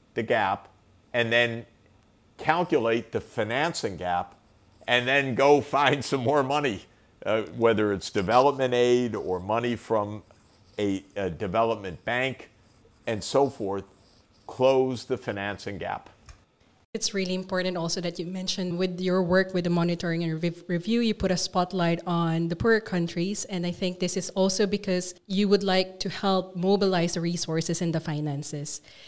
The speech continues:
Speaker 2: And do you think the S D Gs perform better now when it comes to mobilizing resources for sustainable development as opposed to the M D Gs?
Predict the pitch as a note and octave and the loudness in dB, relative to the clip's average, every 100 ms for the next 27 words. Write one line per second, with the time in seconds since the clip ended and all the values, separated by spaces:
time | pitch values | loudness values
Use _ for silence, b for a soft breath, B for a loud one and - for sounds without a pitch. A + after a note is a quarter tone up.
0 | B - G3 F#3 F3+ G3+ G#3+ G#3+ G3+ G3+ | B -4 0 0 0 0 2 2 0 0
1 | G3+ F3+ - F#3 F3 F#3+ F3 - F3 F#3 | 0 -2 -2 -4 -2 -2 -2 0 0 2
2 | F#3 F3+ D#3+ D#3+ F#3 E3+ D#3+ F#3 A#3+ C#4 | 2 2 0 0 0 0 -2 -2 -6 -6
3 | E3+ F3 F3 F#3+ F3 - F#3 E3+ E3+ F3 | -4 -2 -2 -4 -4 0 0 0 2 2
4 | F3+ F#3 E3 F3 E3+ F#3 F3+ E3 E3 E3 | 2 2 2 2 0 0 0 -2 -2 -2
5 | E3+ - F3 - F3+ F3 F3 E3+ E3 E3+ | -4 -2 -2 -2 0 0 0 0 0 0
6 | E3 E3+ - E3+ F3 E3+ D#3+ F3 E3 E3+ | 0 -2 -4 -6 -4 -4 -2 0 0 0
7 | D#3+ D#3 D3 D3+ E3 - | -2 -2 -2 -4 -6 -8